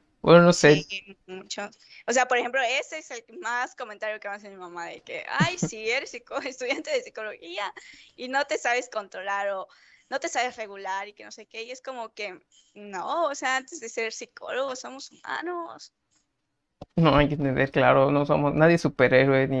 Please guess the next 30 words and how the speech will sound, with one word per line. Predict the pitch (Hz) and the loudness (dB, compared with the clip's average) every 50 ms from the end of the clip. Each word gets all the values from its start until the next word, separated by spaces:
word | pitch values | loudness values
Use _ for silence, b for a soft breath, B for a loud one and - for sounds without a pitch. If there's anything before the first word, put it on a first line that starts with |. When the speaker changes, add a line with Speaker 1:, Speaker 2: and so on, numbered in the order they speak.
| 127 | -2
Speaker 1:
ni | 127 143 - _ _ _ _ _ _ _ _ _ _ _ _ _ _ _ _ - | -2 -6 -8 _ _ _ _ _ _ _ _ _ _ _ _ _ _ _ _ -2
Speaker 2:
No | 160 160 277 | 0 0 0
somos | - 285 160 151 160 202 | 2 4 4 4 4 4
Speaker 1:
puede- | - | 0
Speaker 2:
perfectos. | 208 - 175 175 208 220 - _ 240 220 208 - - | -2 -2 -2 -4 -4 -8 -10 _ -14 -14 -12 -6 -6
Speaker 1:
<laughs> | 170 - 165 311 294 | 0 4 4 4 4
Speaker 2:
Y | - 277 285 | 4 0 2
más | 277 277 277 320 415 | 4 4 4 2 2
porque, | - - 392 - - 262 247 233 220 208 160 170 | -2 -12 -16 -6 -4 -4 -2 -2 -4 -6 -8 -8
o | 247 | -8
sea, | 240 262 247 254 240 | -6 -4 -4 -4 -4
ven | 214 240 247 277 | -6 -10 -10 -8
como | 277 330 311 269 240 | -10 -10 -10 -10 -12
que | - 233 214 | -12 -12 -12
los | 208 226 - | -10 -14 -14
psicólogos, | - 226 - - 220 220 262 294 294 269 240 233 - - _ _ _ _ _ - - | -16 -20 -12 -8 -6 -4 -4 -4 -4 -6 -8 -10 -16 -20 _ _ _ _ _ -20 -18
o | - | -10
sea, | - 226 214 214 208 208 196 - | -6 -4 -2 -2 -2 -2 -4 -6
así | 233 - - 269 | -10 -12 -8 -6
lo | 302 | -4
diré, | 294 233 202 202 208 220 220 | -4 -4 -6 -8 -12 -14 -14
como | _ 247 233 220 208 | _ -16 -16 -16 -16
que | - 202 | -16 -14
las | 208 208 220 214 | -12 -12 -12 -14
personas | _ _ 214 - - 220 233 254 247 240 214 214 214 - - - _ _ b b b b b b b b _ _ _ _ _ _ _ _ _ _ | _ _ -18 -14 -14 -12 -10 -10 -10 -10 -12 -14 -16 -20 -20 -20 _ _ b b b b b b b b _ _ _ _ _ _ _ _ _ _
perfectas, | _ 220 175 - - 196 180 - _ 208 208 220 | _ -6 -6 -4 -8 -8 -8 -8 _ -8 -8 -8
¿ya | 208 240 | -8 -6
sabes? | 262 311 427 330 - - | -4 -4 -4 -6 -6 -8
De | 208 214 | -14 -14
que | - 214 202 185 185 180 - - - - | -12 -12 -12 -10 -10 -12 -12 -14 -16 -18